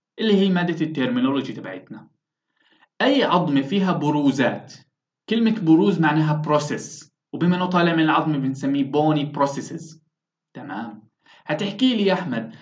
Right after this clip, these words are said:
لما يكون الت-، ال-، البروز كروي زي هذا، هيك كروي وناعم،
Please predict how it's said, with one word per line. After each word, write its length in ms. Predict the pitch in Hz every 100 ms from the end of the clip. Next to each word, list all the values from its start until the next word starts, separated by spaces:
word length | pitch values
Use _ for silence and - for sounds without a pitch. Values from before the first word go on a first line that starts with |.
| - -
لما 240 | 156 170
يكون 380 | 170 - 240 226
الت-، 300 | - - - _
ال-، 600 | 139 139 131 - - - _ _
البروز 960 | 131 127 139 156 190 226 247 196 - - _ _
كروي 600 | - 220 170 147 127 113
زي 240 | 107 151
هذا، 460 | 139 120 101 101 - _ _ _ _ _ _ _
هيك 500 | 139 131 - 175 87 - _ _ _
كروي 460 | 175 190 185 208 -
وناعم، 720 | 160 160 160 135 113 113 -